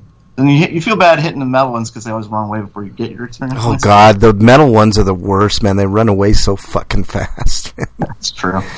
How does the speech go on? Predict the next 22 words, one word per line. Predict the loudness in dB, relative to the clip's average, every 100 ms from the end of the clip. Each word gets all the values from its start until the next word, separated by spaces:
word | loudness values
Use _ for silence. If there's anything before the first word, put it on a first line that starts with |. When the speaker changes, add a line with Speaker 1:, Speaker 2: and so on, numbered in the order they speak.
| -2 2
Speaker 1:
Uh, | 4 6 4 4
but | 0 -2
the | -4
slime | 0 2 2 0
is | -4
going | -2 -2 0
to |
go | 2
up | 2 2
against | -4 -4 -4 -8
the, | -8 -6 -4 -2
um, | 0 0 2 0 -4 -10 -8
dog | 0 2 2 -4
that | -6
looks | -6 -4
like | -4 -4
a | -6
pony | 0 2 2 0 -4 -6
for | -10
the | -8
Pokemon | -6 -6 -4 -2 0 0 -2 -6 -12 -20 -20 -20 -18
crowd | -4 0 2 2 0